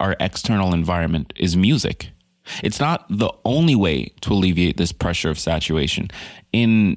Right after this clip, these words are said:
previous episodes, we've actually talked about the power of nature. But as weather is not always on our side,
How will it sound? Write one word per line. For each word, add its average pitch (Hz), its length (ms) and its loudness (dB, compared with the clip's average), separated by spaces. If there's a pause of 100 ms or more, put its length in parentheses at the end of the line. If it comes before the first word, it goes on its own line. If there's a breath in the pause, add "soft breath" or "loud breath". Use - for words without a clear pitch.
previous 147 360 2
episodes, 92 340 0
we've 101 100 2
actually 107 380 0
talked - 460 -4
about 87 340 -2
the - 80 -6
power 90 260 -2
of 82 80 -4
nature. 101 500 -2 (400 loud breath)
But 107 360 -2
as 104 240 0
weather 117 440 2
is 101 160 2
not 101 320 0
always 90 320 0
on 82 120 0
our 80 100 0
side, 92 540 0